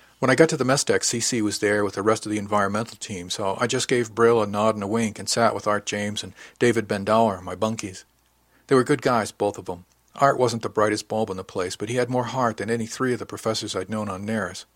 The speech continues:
Mom excluded, of course. David was a good-natured guy who didn't let much bother him and seemed to move from moment to moment without letting any one of them affect him too much as they passed.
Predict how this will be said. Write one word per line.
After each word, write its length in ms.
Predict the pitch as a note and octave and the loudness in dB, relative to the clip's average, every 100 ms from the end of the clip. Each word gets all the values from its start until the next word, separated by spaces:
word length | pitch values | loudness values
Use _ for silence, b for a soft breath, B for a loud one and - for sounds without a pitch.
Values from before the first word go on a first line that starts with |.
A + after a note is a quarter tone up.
| _ | _
Mom 280 | A2 G2 F2 | -4 -2 -4
excluded, 400 | - - B2 G2 | -8 -2 -2 -2
of 100 | - | -4
course. 260 | F#2 F#2 - B B B B B | -6 -6 -8 B B B B B
David 180 | D#3 D3 | 6 6
was 160 | B2+ A2+ | 4 0
a 40 | |
good-natured 540 | A2+ A#2 B2 C3 B2+ G2+ | -2 -2 0 0 -2 -2
guy 340 | F#2 F#2+ G2 | -2 -2 -4
who 280 | F#2+ G2 F#2 B B B B | -6 -8 -10 B B B B
didn't 220 | A#2 A#2 | 2 2
let 160 | A2+ A2 | 2 0
much 180 | A2 - | -2 0
bother 300 | A2+ A2+ F#2+ | 0 0 -4
him 140 | G2 | -6
and 120 | F#2+ | -6
seemed 200 | - A#2+ | -4 -2
to 80 | A2+ | -2
move 200 | A2 A2+ | -2 -4
from 140 | - | -4
moment 280 | G#2+ A2 A2+ | -2 -2 -2
to 60 | G2+ | -4
moment 320 | G2+ B2 G#2 | -2 -2 -4
without 300 | G#2+ A2 G#2+ | -2 -2 0
letting 240 | G#2+ G#2+ | -4 -2
any 140 | A#2 A2+ | -4 -2
one 180 | G#2+ B2+ | 0 -2
of 80 | |
them 160 | G#2 F2 | -4 -8
affect 320 | F#2+ G#2+ - | -6 -6 -6
him 100 | G2 | -10
too 200 | - B2 | -6 -6
much 280 | G#2+ G2+ - | -4 -6 -6
as 140 | G#2 | -6
they 100 | - | -6
passed. 540 | G#2 A2+ A2+ G#2+ - | -8 -6 -6 -8 -16